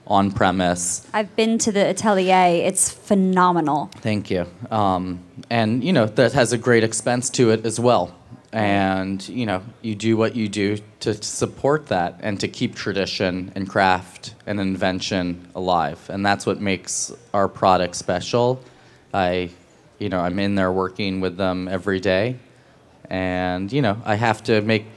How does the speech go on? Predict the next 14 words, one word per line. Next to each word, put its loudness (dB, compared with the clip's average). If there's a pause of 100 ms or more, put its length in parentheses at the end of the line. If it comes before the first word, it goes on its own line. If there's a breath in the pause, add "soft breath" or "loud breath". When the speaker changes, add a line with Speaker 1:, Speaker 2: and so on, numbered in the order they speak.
(120)
Speaker 1:
how 8
do 10
I 10
have 6
the 0
time? 4
I 4
make 0
decisions 2
and 0
I 2
stick -4
to -2
them. -2